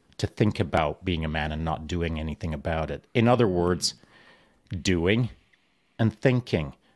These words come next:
And so I think that there's men out there who think about what it takes to be a man, but they don't know, 'cause they're just thoughts that they never pressure test themselves against in order to understand what it takes to be a man.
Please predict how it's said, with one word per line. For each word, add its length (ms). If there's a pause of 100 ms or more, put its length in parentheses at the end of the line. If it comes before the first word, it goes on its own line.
And 120
so 160
I 60
think 200
that 180
there's 420
men 260
out 240
there 260
who 200
think 400
about 300
what 160
it 160
takes 320
to 100
be 200
a 40
man, 440 (1000)
but 140
they 100
don't 300
know, 380 (200)
'cause 180
they're 120
just 340
thoughts 640 (320)
that 140
they 100
never 240
pressure 420
test 360
themselves 500
against 640 (220)
in 100
order 240
to 60
understand 680 (680)
what 220
it 160
takes 320
to 120
be 220
a 40
man. 400